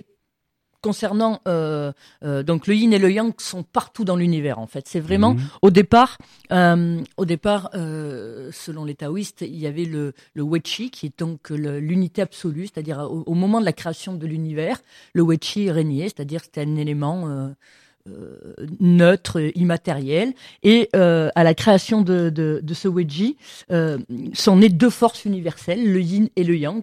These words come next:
Speaker 1: qui régissent tout, tout, tous les événements de, de la vie, effectivement, de, des créations des planètes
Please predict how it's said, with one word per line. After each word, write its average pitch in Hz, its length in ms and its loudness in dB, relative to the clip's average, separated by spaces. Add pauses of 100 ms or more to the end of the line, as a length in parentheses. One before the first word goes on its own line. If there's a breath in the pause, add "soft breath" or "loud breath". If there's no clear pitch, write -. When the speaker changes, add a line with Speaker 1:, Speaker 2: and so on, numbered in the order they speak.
Speaker 1:
qui - 140 -8
régissent 196 500 -4 (360 soft breath)
tout, 294 240 -6 (200)
tout, 262 120 -2
tous 254 260 -6
les 202 220 -2
événements 190 400 -2
de, 170 400 -8
de 165 140 -6
la 160 120 -6
vie, 160 180 -12
effectivement, 165 520 -8
de, 160 280 -2 (220 loud breath)
des 143 220 -10
créations 165 640 -8 (320)
des 147 340 -10
planètes 156 480 -8